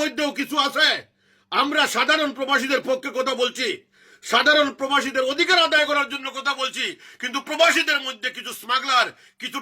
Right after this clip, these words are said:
ডাকাত, যারা সাধারণ প্রবাসীদের পক্ষে কোনোদিন কথা বলে না, আমরা চিৎকার করি আর তারা সুবিধা নেয়। এই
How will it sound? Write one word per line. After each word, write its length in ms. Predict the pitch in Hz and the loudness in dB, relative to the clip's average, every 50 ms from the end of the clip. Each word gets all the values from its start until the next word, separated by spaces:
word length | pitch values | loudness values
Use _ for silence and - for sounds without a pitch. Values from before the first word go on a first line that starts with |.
| 226 | 0
ডাকাত, 400 | 262 262 - 339 349 359 349 - - _ _ _ _ _ _ _ _ _ _ _ _ _ _ _ _ _ _ - | 0 2 6 6 8 8 6 6 2 _ _ _ _ _ _ _ _ _ _ _ _ _ _ _ _ _ _ -6
যারা 160 | 233 262 269 254 - | -2 -2 -2 0 0
সাধারণ 340 | 226 240 233 269 269 254 240 - | 0 2 2 4 2 2 0 -2
প্রবাসীদের 440 | 233 226 262 240 214 233 226 226 214 - - | -6 -2 -2 -2 -2 0 -2 -4 -4 -2 -4
পক্ষে 240 | 226 226 - - 220 175 | -4 -4 -2 -6 -6 -4
কোনোদিন 280 | 208 214 220 214 214 202 - | -2 -2 -2 -2 -4 -4 -4
কথা 160 | 220 - 220 208 202 | -2 0 0 0 0
বলে 140 | 208 196 196 196 180 | 0 -4 -4 -6 -6
না, 60 | 143 117 - _ _ _ _ _ _ _ _ _ _ _ _ _ _ _ | -8 -10 -12 _ _ _ _ _ _ _ _ _ _ _ _ _ _ _
আমরা 280 | - 220 285 285 285 285 269 - | 2 2 4 6 4 4 2 2
চিৎকার 380 | - 302 - - - 302 320 - - 240 | -2 -6 -6 0 2 2 2 2 2 -2
করি 180 | 233 220 180 143 - _ _ _ _ _ _ - | -6 -6 -6 -10 -14 _ _ _ _ _ _ -4
আর 120 | 170 190 185 - _ | -4 -4 -4 -4 _
তারা 180 | 226 220 254 240 226 - - | -2 0 0 0 -4 -4 -8
সুবিধা 320 | 233 254 277 277 226 202 165 147 | -6 -4 -2 2 2 2 2 0
নেয়। 160 | 127 110 92 _ _ - - - - _ - 214 240 | -8 -14 -18 _ _ -20 -20 -20 -16 _ 0 2 4
এই 120 | 277 320 | 4 4